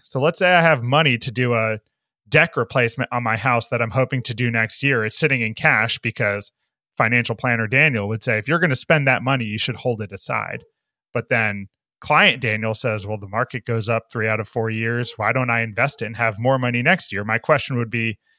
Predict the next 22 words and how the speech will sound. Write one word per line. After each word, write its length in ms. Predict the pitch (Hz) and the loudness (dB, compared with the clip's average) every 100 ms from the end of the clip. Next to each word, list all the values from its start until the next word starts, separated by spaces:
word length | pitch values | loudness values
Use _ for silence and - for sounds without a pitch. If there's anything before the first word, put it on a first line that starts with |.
| _ | _
how 240 | - 170 | 2 4
willing 380 | 156 151 170 139 | 6 6 6 4
are 100 | 123 | 2
you 280 | 117 117 117 - | 2 -2 -4 -8
not 380 | 120 131 131 - | -2 0 0 -2
to 120 | 139 | -4
replace 420 | 113 107 127 113 | -2 0 0 0
your 100 | 107 | -4
deck 320 | 98 143 160 107 | 0 0 0 -6
next 320 | 98 - - | -10 -12 -12
year? 260 | 95 113 - _ _ - | -10 -10 -12 _ _ -4
And 140 | 117 | -2
if 100 | 113 | -2
the 120 | 127 | 0
answer 280 | 139 156 - | 0 0 0
is, 100 | 127 | 2
"I'm 180 | 123 120 | 2 0
fine 320 | - 160 185 | 2 4 4
with 160 | 120 - | 2 2
that," 260 | 117 127 - _ _ _ _ _ _ | 2 2 -2 _ _ _ _ _ _
all 100 | 160 | 4
right, 200 | 185 151 | 6 4